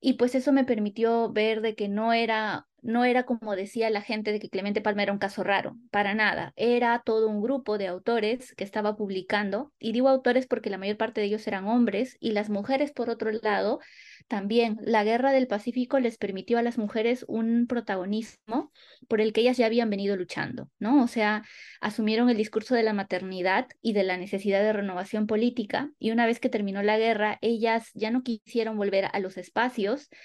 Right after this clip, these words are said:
que previamente se les había asignado. Entonces, me he perdido un poco de la pregunta que me hiciste, Carol, perdona,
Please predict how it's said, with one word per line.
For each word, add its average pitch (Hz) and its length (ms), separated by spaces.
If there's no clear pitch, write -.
que 214 120
previamente 214 540
se 214 100
les 190 180
había 185 200
asignado. 175 580
Entonces, 208 500
me 196 120
he 202 40
perdido 220 280
un 214 60
poco 220 180
de 214 60
la 196 80
pregunta 196 320
que 202 80
me 175 80
hiciste, - 240
Carol, 196 300
perdona, 196 440